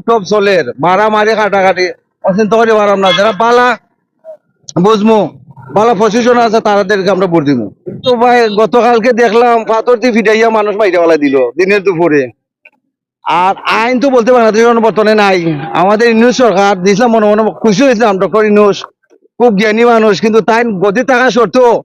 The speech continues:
দেখা যায় মব চলের জায়গায় জায়গায়, দে প্রশাসনে কাম করতো, প্রশাসনে না হয়ে দেখা যায় মবে কাম করে। এলাকার কিছু সান্ডা বান্ডা দিয়ে মিলাইয়া মানুষের ভিডিও না তারা দ-,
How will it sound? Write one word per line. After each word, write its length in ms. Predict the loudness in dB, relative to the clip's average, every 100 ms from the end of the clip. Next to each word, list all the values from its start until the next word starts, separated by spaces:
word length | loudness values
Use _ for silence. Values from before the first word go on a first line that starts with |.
| _ -8
দেখা 220 | -4 0 0
যায় 280 | 2 0 0 -4 _ _ _ -4
মব 260 | 0 0 0
চলের 380 | 0 0 0 -2 -8 -4
জায়গায় 300 | 0 2 2
জায়গায়, 340 | 2 2 2 0 -2
দে 100 | 0 2
প্রশাসনে 500 | 2 0 2 2 2
কাম 160 | 2 0
করতো, 180 | 0 0
প্রশাসনে 440 | 2 2 2 2 2
না 120 | 2
হয়ে 160 | 2 2
দেখা 160 | 2 0
যায় 140 | 0 0
মবে 180 | 2
কাম 180 | 2 2 2
করে। 200 | 0 0 -6 -18 _ _ -4
এলাকার 420 | -2 0 0 0 -2 _ _ -6
কিছু 240 | 0 2
সান্ডা 260 | 2 -2 0
বান্ডা 200 | -2 0
দিয়ে 120 | 0
মিলাইয়া 400 | 0 0 0 2 0
মানুষের 380 | 0 -2 0 0
ভিডিও 280 | 2 2
না 100 | 2
তারা 220 | 0 0 0
দ-, 240 | 0 -2